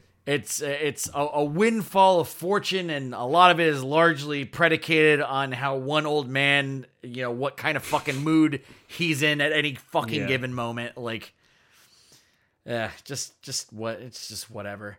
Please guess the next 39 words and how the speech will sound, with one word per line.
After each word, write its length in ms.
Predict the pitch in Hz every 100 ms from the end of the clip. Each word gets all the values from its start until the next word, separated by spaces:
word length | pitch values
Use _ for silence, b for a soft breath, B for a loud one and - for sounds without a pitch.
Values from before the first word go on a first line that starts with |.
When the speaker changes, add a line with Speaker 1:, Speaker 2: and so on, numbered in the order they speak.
| _
Speaker 1:
I 120 | 147 170
mean, 160 | 175
also, 260 | 160 139 156
Speaker 2:
Yeah. 200 | 160 180
Speaker 1:
I, 60 | 170
I 40 |
don't, 160 | 156 117
I 80 | 143
don't, 200 | 147 117 _ _ -
I 120 | 185
don't, 200 | 120 101 - -
I 120 | 139
don't 160 | 120 98
fucking 420 | - 110 110 98
know, 420 | 104 110 117 101 -
but 240 | 120 131 - _ _ _ _ _ _
I, 240 | 135 143 143
I 220 | 139 143
mean, 200 | 143 123
I 200 | 110 127
know 240 | 143 143
how 500 | 131 131 127 123 104 95
watching 440 | 107 120 127 127 113
it 180 | 110 117
makes 240 | 117 -
me 120 | 107
feel. 440 | - 123 127 113 110
It 40 |
makes 160 | 113 107
me 60 | 104
feel 240 | 123 110
not 220 | 113 104
good, 260 | 123 131 110
which 160 | 117 107
is 80 |
why, 300 | 110 107 110
you 260 | 113 104 113
know, 220 | 110 113 b b b b b b b -
I, 260 | 120 117